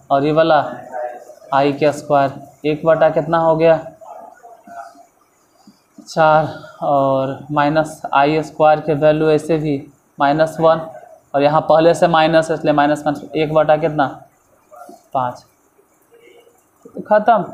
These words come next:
इसमें तो अगर real part पूछता ना कि आप जो हल किए हैं,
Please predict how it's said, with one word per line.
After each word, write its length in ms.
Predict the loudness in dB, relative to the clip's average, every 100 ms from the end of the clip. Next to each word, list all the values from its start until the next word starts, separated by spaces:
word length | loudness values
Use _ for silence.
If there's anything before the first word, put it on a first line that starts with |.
| -10 -8
इसमें 280 | -4 -2 2
तो 80 | 4
अगर 280 | 4 4 2
real 340 | 2 2 2
part 260 | 2 2 2
पूछता 460 | -2 -2 2 2 2
ना 160 | 0 -4 -10 -20 _ 2
कि 100 | 4
आप 160 | 4
जो 140 | 2 0
हल 280 | 2 2 2
किए 260 | 2 0 0
हैं, 500 | -2 -2 -2 -6